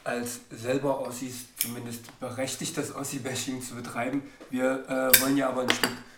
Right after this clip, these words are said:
weitergehen, sowohl in der, ähm, <clears throat> Nachschau, als auch das, äh, beleuchten, was dann vielleicht kommen könnte. Ähm, jetzt haben wir fast zwei Jahre, ähm, Maßnahmen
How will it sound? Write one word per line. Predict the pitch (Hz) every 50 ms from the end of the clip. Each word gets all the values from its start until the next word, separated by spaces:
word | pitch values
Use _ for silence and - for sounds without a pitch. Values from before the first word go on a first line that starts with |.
| - - 120
weitergehen, | 110 120 120 127 139 156 143 - 151 151 147
sowohl | 131 123 117 120 127
in | 127 123 120
der, | 120 117 113 113 113 110 - - -
ähm, | 120 117 117 117 113 113 117 - 113 113 - - - - - -
<clears throat> | - 247 - - - - - - 127 123
Nachschau, | 127 120 123 - - - - 151 147 151 151 151 - - - - _ - - - - - - -
als | - 135 120
auch | 127 113 120
das, | 127 117 - - - - - - - - - - - - -
äh, | 135 127 127 123 120
beleuchten, | 120 120 120 120 120 120 - 123
was | 120 117 117
dann | - 123 117 113 113 117 - - - - - 202
vielleicht | - - - 127 120 117 113 110 -
kommen | - - 123 135 143 156 147
könnte. | - 147 147 147 143 147 151 143 143 - - - - _ - -
Ähm, | 131 123 123 123 123 123 123 123 123 123 123 123 - - - - - -
jetzt | 123 117 -
haben | 123 123 123 123 127 127 127 127 - - - - - _ _ - - _ - _ _ _ _ _ -
wir | - - 117 131 131 135 135 131 127
fast | - - - 127 135 - - - - - -
zwei | - - - 117 113 120 131
Jahre, | 127 123 117 117 123 127 127 127 127 127 127 127 127 123 - - - _ - - - _ _ - -
ähm, | - 120 117 117 117 117 120
Maßnahmen | 120 117 117 113 117 127 123 - 139 131 123 120 123 123 123 123 120 113